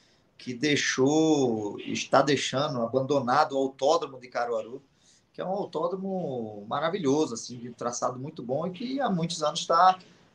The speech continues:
tá abandonado, né? O, o, o automobilismo local veio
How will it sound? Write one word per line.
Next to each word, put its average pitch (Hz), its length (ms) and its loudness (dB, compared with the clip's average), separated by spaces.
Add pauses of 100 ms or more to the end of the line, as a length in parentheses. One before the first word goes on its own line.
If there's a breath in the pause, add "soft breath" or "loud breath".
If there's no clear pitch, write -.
(100)
tá 147 120 8
abandonado, 160 600 4
né? 123 360 -2
O, 107 120 -4
o, 104 680 -10
o 110 60 2
automobilismo 131 880 0
local 120 640 4 (960 soft breath)
veio 139 520 0